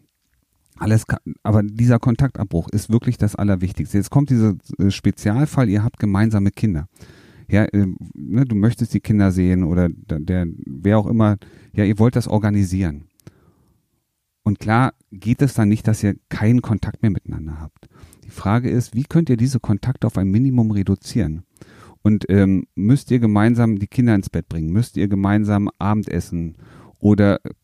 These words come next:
ne, was lässt sich wirklich davon wegmachen, zu reduzieren, sodass ihr so wenig Kontakt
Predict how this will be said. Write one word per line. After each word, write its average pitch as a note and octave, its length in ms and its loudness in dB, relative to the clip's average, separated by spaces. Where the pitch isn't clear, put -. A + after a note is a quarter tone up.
ne, B2 260 2
was C#3 280 -2
lässt A#2+ 200 0
sich - 160 -4
wirklich A#2+ 400 -2
davon F#2+ 540 -2
wegmachen, D3 640 -4
zu - 120 -6
reduzieren, B2+ 720 0
sodass A#2+ 260 2
ihr B2 80 4
so G2 180 2
wenig C#3 300 2
Kontakt - 560 -2